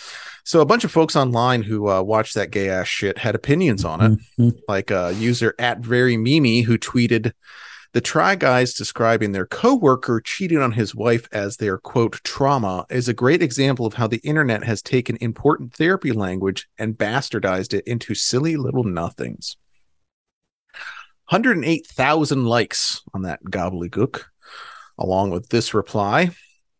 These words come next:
Speaker 1: I don't personally know whether their experience was traumatic or not, but I do hope that the memes that have been posted are, about it aren't hurting the wife even more.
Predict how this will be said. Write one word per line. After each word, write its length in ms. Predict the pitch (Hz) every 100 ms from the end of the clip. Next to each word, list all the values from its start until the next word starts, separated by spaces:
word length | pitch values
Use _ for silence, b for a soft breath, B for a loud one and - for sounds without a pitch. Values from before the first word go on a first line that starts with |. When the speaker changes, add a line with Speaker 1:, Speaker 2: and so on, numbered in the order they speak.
| _ 104
Speaker 1:
I 40 |
don't 260 | 110 107 -
personally 400 | 113 - 110 107
know 200 | 104 107
whether 300 | 104 104 101
their 220 | 101 98
experience 520 | - 117 110 104 -
was 120 | 98
traumatic 480 | - 107 104 104 -
or 80 | 98
not, 400 | 110 131 123 -
but 100 | 104
I 60 |
do 200 | 107 143
hope 200 | 135 147
that 160 | 131 123
the 80 | 110
memes 420 | 113 127 147 135
that 160 | 104 110
have 100 | 117
been 160 | 101
posted 460 | - 123 120 - 101
are, 180 | 123 120
about 320 | 120 117 120
it 100 | 123 -
aren't 220 | 131 139
hurting 360 | - 139 - 131
the 80 | 110
wife 380 | 120 165 151
even 240 | 147 139 123
more. 380 | 143 170 80